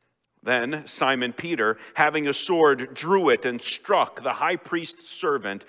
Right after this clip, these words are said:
and cut off his right ear. The servant's name was Malchus. So Jesus said to Peter,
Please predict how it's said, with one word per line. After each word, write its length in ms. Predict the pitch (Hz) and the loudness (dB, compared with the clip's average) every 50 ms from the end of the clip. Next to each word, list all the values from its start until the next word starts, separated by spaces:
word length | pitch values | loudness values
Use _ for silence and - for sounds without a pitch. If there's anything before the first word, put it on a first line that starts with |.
| - - - | -20 -8 -4
and 220 | - 131 120 - - | -2 -2 -2 -4 -6
cut 320 | - - 175 185 - - | -4 -2 -2 -2 -2 -2
off 360 | - 160 151 120 98 - - - | 0 2 2 2 0 -2 -6 -8
his 280 | - 127 117 104 110 | -10 -10 -10 -10 -8
right 300 | 110 117 123 127 135 131 - | -6 -2 -2 -2 -2 -4 -8
ear. 380 | - 110 92 87 80 78 73 _ _ _ _ _ _ _ _ _ _ _ _ - | -10 -8 -8 -8 -8 -10 -12 _ _ _ _ _ _ _ _ _ _ _ _ -20
The 80 | - - | -18 -12
servant's 460 | - - 110 101 98 95 90 - - | -6 -4 -4 -4 -6 -8 -12 -10 -6
name 300 | 120 110 104 98 90 90 | -4 -4 -4 -4 -6 -8
was 200 | 95 92 - 104 | -8 -10 -8 -4
Malchus. 640 | 104 107 107 104 - - 90 82 - - - - _ _ _ _ _ _ _ _ _ _ _ _ _ _ _ _ _ _ - | -2 0 -2 -2 -4 -8 -18 -18 -20 -20 -20 -20 _ _ _ _ _ _ _ _ _ _ _ _ _ _ _ _ _ _ -4
So 160 | - 139 127 | -2 -2 -2
Jesus 460 | 120 131 160 170 165 139 139 135 - | -2 -2 -4 -4 -2 -2 -4 -4 -2
said 220 | - 175 165 160 | 0 0 2 2
to 80 | 143 131 | 0 -2
Peter, 480 | - - 113 98 92 92 95 98 101 | -4 -6 -10 -8 -6 -4 -4 -4 -4